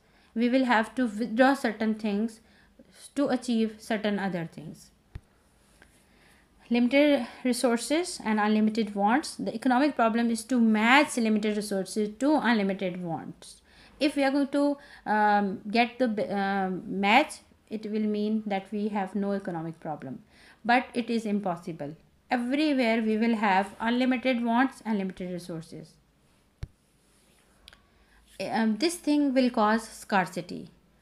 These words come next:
The science of how individuals and s-, societies deal with the fact that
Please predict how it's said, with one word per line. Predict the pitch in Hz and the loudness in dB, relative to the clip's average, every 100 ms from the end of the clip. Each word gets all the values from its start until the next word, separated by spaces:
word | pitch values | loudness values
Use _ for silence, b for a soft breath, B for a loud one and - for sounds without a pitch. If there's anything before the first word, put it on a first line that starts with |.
| - | -12
The | 226 | -4
science | - 254 294 | 2 2 4
of | 320 262 | 2 0
how | 226 247 254 294 | 2 6 8 8
individuals | 294 269 226 226 214 226 220 - | 6 4 2 0 0 -2 -2 -4
and | 214 214 | 0 0
s-, | 220 - - - _ | 0 -6 -18 -20 _
societies | - 240 226 240 233 233 220 | -8 -4 2 2 2 0 0
deal | 202 226 254 247 | 0 2 2 2
with | 214 | 2
the | 202 | 0
fact | 208 208 202 190 | -2 -2 -4 -2
that | 202 196 | -2 -2